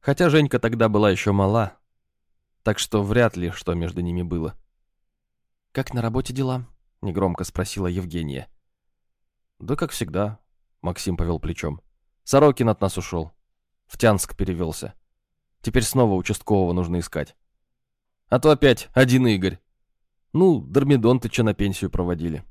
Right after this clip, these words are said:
Да ты верно знаешь». «Знаю. Как мама?» «Да ничего.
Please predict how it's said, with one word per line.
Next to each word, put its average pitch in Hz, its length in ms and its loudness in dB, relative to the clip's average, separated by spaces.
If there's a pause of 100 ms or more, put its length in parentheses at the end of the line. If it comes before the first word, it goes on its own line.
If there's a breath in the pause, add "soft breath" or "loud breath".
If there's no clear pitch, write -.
(300)
Да 165 100 4
ты 175 120 0
верно 139 260 2
знаешь». 101 460 -2 (720)
«Знаю. 139 440 0 (760)
Как - 200 -4
мама?» 131 360 -2 (920)
«Да 123 200 0
ничего. 117 640 -4